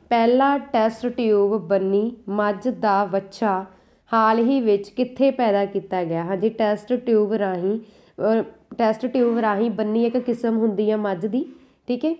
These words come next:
ਭਾਰਤ ਦਾ ਪਹਿਲਾ test tube ਰਾਹੀਂ ਬੰਨੀ ਨਾਮ, ਅਹ, ਬੰਨੀ ਮੱਝ ਦਾ ਨਸਲ ਆ ਇਹ, ਬੰਨੀ ਨਾਮ ਜਿਹੜੀ ਹੈ test tube ਰਾਹੀਂ ਇਹ ਪੈਦਾ ਕੀਤਾ ਗਿਆ। ਤੇ ਕਿਹੜੇ ਰਾਜ ਦੇ ਵਿੱਚ ਪੈਦਾ ਕੀਤਾ ਗਿਆ ਹੈ?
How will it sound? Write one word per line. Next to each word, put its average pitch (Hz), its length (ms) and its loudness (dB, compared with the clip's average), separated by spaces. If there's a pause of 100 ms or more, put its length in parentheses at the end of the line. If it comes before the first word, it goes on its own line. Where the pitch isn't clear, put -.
(540)
ਭਾਰਤ 240 380 2
ਦਾ 214 280 2
ਪਹਿਲਾ 220 440 2
test 240 380 0
tube 233 320 2
ਰਾਹੀਂ 208 320 0
ਬੰਨੀ 214 460 -2
ਨਾਮ, 202 300 -2
ਅਹ, 190 340 0
ਬੰਨੀ 208 420 -2
ਮੱਝ 214 360 -2
ਦਾ 214 220 -2
ਨਸਲ 202 680 0
ਆ 190 80 0
ਇਹ, 214 100 -2
ਬੰਨੀ 190 380 -2
ਨਾਮ 185 300 -2
ਜਿਹੜੀ 180 460 -4 (420)
ਹੈ 202 220 4 (120)
test 202 280 4
tube 208 280 2
ਰਾਹੀਂ 202 300 2
ਇਹ 214 60 2
ਪੈਦਾ 190 300 2
ਕੀਤਾ 202 300 0
ਗਿਆ। 202 180 2
ਤੇ 214 100 0
ਕਿਹੜੇ 247 280 4
ਰਾਜ 214 240 4
ਦੇ 208 120 2
ਵਿੱਚ 220 180 -2
ਪੈਦਾ 226 320 -2
ਕੀਤਾ 226 300 -2
ਗਿਆ 226 140 0
ਹੈ? 254 80 -2